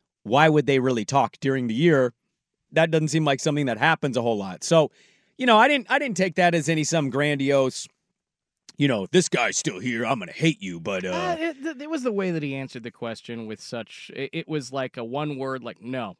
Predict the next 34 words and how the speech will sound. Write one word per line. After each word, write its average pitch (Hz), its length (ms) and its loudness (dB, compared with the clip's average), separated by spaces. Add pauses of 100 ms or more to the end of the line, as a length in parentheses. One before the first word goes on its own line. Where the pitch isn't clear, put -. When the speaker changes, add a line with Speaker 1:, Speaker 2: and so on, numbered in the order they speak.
(160)
Speaker 2:
no." 120 420 -8
Speaker 1:
Well, 170 140 -2
Speaker 2:
Eh, 180 100 -4
Speaker 1:
I 220 100 2
mean, 226 120 2
Speaker 2:
eh. 220 40 4
Speaker 1:
I, 226 180 2
I 226 100 2
did, 196 240 -2
but 247 100 4
it's - 140 0
direct. 233 540 2
It's 156 140 0
honest. 208 720 0 (220)
Speaker 2:
But 214 280 6
Speaker 1:
It 202 60 6
Speaker 2:
it's 185 60 4
Speaker 1:
got 269 180 8
ugly 175 340 6
at 143 100 0
the 143 180 2
end, 92 240 -4
right? 180 220 6
It 185 100 0
got 196 160 6
a 185 60 2
little 220 240 6
contentious. 185 680 2
His 139 140 -2
agent, 175 480 6
"Hey, 180 240 6
only 202 440 4
one 180 240 6
team." 156 340 0